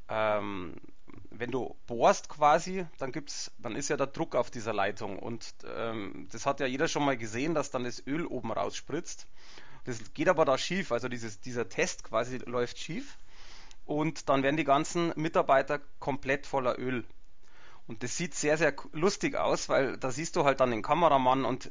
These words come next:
die, die komplette Crew mit, äh, Regenanzügen. Die Kamera ist von vorne bis hinten natürlich bedeckt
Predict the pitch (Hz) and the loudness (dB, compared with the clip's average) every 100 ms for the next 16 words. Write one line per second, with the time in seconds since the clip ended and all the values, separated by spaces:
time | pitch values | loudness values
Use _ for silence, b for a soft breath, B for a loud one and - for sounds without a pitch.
0 | - 120 - 127 143 123 135 143 147 - | -6 -6 -4 -2 0 0 2 2 -2 -2
1 | 143 196 185 147 - - 117 120 143 185 | 0 2 2 0 -2 0 0 2 2 2
2 | 151 151 - 165 170 180 B B - 139 | 4 2 0 -2 -2 -4 B B -6 2
3 | 135 151 151 143 143 143 135 147 135 139 | 6 8 8 6 4 2 2 2 2 0
4 | 156 170 156 135 - 139 - 120 110 139 | 0 0 0 0 0 -2 -2 -2 0 0
5 | - - | 0 -6